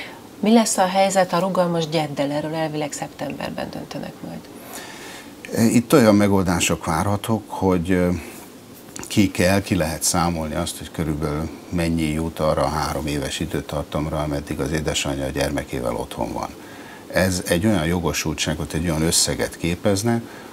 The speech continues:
Speaker 2: amit tetszőlegesen, tetszés szerint, mm, hat év alatt, vagy nyolc év alatt, tehát mondjuk a gyermek, ö, iskolás koráig, ö, érvényesíthetne, és bármikor, bármilyen ütemezésben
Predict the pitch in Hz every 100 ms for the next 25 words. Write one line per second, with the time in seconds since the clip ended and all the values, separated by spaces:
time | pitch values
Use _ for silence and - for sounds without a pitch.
0 | - 76 76 - - - - - 78 -
1 | 107 104 104 95 - 95 87 90 - -
2 | - - - - - - 160 71 - -
3 | - - 180 - - 80 69 62 - -
4 | 67 - 76 78 92 98 107 - - -
5 | - 67 80 - 87 95 95 92 - -
6 | - - - 123 - - - - - 73
7 | 71 71 80 - 92 82 - - 80 76
8 | 71 71 - - - - - - 76 65
9 | 67 87 95 92 92 - 80 - 80 87
10 | 73 71 82 80 82 78 76 80 73 71
11 | 76 85 78 78 71 73 71 67 65 67
12 | 64 - 62 64